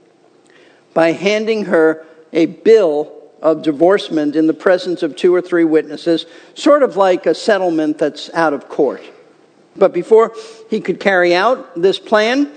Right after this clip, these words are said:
God intervened by sending an angel to give him a message in a dream while he slept.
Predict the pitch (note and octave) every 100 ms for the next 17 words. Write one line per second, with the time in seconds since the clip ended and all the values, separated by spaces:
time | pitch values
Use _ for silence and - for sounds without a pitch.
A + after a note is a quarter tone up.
0 | - - _ - F#3+ G3 - F#3+ E3+ E3+
1 | F#3 C4+ D4 - - - E3 E3 G3 F#3+
2 | F3 E3+ F3 A3 G#3+ A3 G#3 - - -
3 | - G3 D3 C#4+ D#4 C4 G#3 F#3+ F#3 F#3
4 | F3+ D3+ - A3+ D4 A#3+ G#3 G3+ G3 F3+
5 | - - _ D3 D#3 D#3+ E3 - F#3 D3+
6 | - -